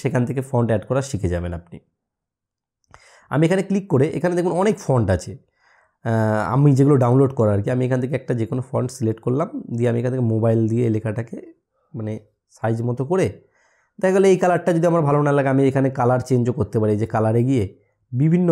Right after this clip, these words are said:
কালার আছে এখানে, ব্ল্যাক থেকে শুরু করে রেড থেকে শুরু করে।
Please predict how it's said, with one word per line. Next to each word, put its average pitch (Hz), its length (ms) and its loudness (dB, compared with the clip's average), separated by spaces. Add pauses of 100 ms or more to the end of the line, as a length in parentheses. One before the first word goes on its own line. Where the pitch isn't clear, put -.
কালার 113 260 2
আছে 95 180 -2
এখানে, 95 200 -6 (600)
ব্ল্যাক 120 300 0 (100)
থেকে 123 220 0
শুরু 127 160 0 (100)
করে 123 160 2 (220)
রেড 117 180 2 (120)
থেকে 117 160 -2 (100)
শুরু 117 220 -2
করে। 117 140 -2